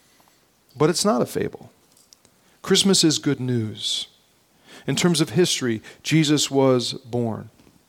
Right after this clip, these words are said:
It's good news in, in, in terms of doctrine and how out of love, deity came to save humanity,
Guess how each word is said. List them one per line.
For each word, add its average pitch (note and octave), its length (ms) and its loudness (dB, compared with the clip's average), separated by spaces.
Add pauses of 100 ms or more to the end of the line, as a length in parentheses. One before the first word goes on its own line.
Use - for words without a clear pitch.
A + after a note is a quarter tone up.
(420)
It's D#3 160 0
good D#3+ 220 2
news E3+ 340 4
in, D3 340 0
in, - 0 -
in C#3+ 440 -4
terms D#3 220 2
of D3 140 -2
doctrine B2+ 600 0 (140)
and C#3+ 140 0
how D3 180 6
out D3 160 6
of B2 120 -2
love, C#3 360 2
deity F#3 320 2
came C#3+ 320 0 (180)
to C3+ 100 -2
save E3+ 460 4
humanity, C#3+ 640 2